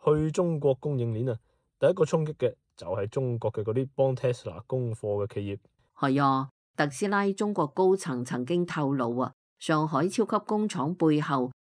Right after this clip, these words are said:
Speaker 2: 大約有四百家中國直接供應商，其中超過六十家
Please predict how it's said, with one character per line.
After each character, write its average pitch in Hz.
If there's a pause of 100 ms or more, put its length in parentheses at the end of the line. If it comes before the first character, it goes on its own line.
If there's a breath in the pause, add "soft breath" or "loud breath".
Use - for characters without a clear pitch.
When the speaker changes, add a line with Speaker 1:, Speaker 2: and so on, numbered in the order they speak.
(120)
Speaker 2:
大 147
約 151
有 139
四 156
百 156
家 196
中 202
國 156
直 127
接 135
供 180
應 143
商， 165 (400 soft breath)
其 131
中 220
超 214
過 156
六 143
十 131
家 185